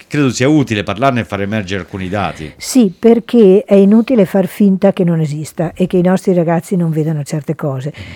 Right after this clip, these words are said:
Speaker 2: Io mi ricordo lo psicologo che teneva anche i corsi qui di educazione sessuale, che ci raccontava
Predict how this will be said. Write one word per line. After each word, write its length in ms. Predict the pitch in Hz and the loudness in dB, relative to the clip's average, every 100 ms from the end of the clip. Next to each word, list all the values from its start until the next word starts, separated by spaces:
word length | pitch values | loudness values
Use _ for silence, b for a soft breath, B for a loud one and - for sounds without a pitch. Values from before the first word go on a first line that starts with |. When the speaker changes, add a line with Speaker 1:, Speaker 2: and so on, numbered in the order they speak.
| - | -4
Speaker 2:
Io 100 | 226 | 2
mi 80 | 220 | 4
ricordo 500 | 208 208 190 170 175 | 4 4 4 4 2
lo 280 | 175 170 156 | 2 0 -2
psicologo 580 | - 170 156 185 170 156 | -6 -6 -4 -2 -4 -6
che 80 | 151 | -6
teneva 340 | 151 165 156 | -6 -4 -2
anche 180 | 147 156 | -4 -4
i 40 | |
corsi 440 | - 160 160 - 156 | -4 -4 -4 -4 -6
qui 180 | 160 | -4
di 100 | 156 | -4
educazione 520 | 156 151 156 - 170 156 | -4 -6 -8 -6 -4 -4
sessuale, 500 | 180 - 202 226 247 | -6 -2 0 2 2
che 140 | 190 | 0
ci 140 | - | -2
raccontava 680 | 196 190 226 214 240 247 262 | -2 0 0 2 2 4 2